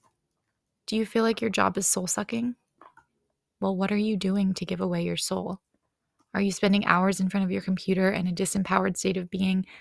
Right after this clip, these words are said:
thinking about how pointless it all is, while getting little to nothing done and then feeling annoyed that you are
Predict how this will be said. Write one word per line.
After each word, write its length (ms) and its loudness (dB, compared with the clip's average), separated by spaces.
thinking 640 2
about 240 2
how 120 0
pointless 440 -2
it 80 2
all 160 0
is, 380 -4
while 120 2
getting 320 0
little 240 0
to 140 -4
nothing 260 -2
done 260 0
and 140 0
then 140 0
feeling 500 0
annoyed 540 -2
that 140 -6
you 160 -2
are 180 -4